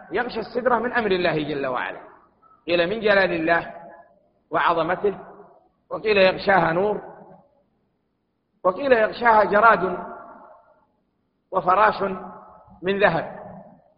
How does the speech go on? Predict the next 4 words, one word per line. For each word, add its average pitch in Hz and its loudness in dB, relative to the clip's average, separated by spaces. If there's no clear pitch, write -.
ونقف 247 0
عند 185 -4
ظاهر 175 2
النص. 151 -8